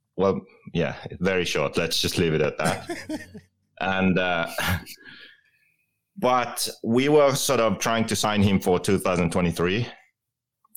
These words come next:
Speaker 1: and, like, it was a legit plan to do so. So now that he switched already now, it didn't really, uh,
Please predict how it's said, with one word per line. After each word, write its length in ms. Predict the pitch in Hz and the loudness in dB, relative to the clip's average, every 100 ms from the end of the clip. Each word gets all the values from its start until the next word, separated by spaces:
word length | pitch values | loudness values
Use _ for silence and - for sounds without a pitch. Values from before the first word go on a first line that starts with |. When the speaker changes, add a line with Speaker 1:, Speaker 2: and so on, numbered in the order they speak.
| - - | -12 -6
Speaker 1:
and, 540 | 92 95 92 85 80 - _ - | -2 2 4 2 0 -6 _ -4
like, 300 | 104 104 - | -2 -2 -4
it 80 | 117 | 0
was 240 | 107 110 110 | 2 2 2
a 320 | 104 98 95 | 0 0 0
legit 640 | 107 101 87 113 110 - - _ _ | 2 2 2 -2 -4 -6 -8 _ _
plan 260 | - 101 82 | -4 -2 0
to 120 | 87 | -2
do 180 | 82 78 | 0 0
so. 320 | - 69 62 - _ _ _ _ _ _ _ _ _ | -2 -4 -6 -10 _ _ _ _ _ _ _ _ _
So 260 | - - 101 | -6 0 2
now 240 | 101 110 | 4 4
that 160 | 120 113 | 2 0
he 160 | 123 | 0
switched 400 | 104 - 107 - | 0 2 0 0
already 340 | 104 95 95 92 | 0 2 2 2
now, 460 | 87 104 135 135 - | 2 2 2 0 -4
it 160 | 85 | -4
didn't 260 | 104 98 90 | -2 0 2
really, 560 | 92 90 87 85 80 - - _ _ _ _ - | 0 2 0 0 -2 -6 -14 _ _ _ _ -8
uh, 500 | 73 73 71 71 | -4 -2 -2 -4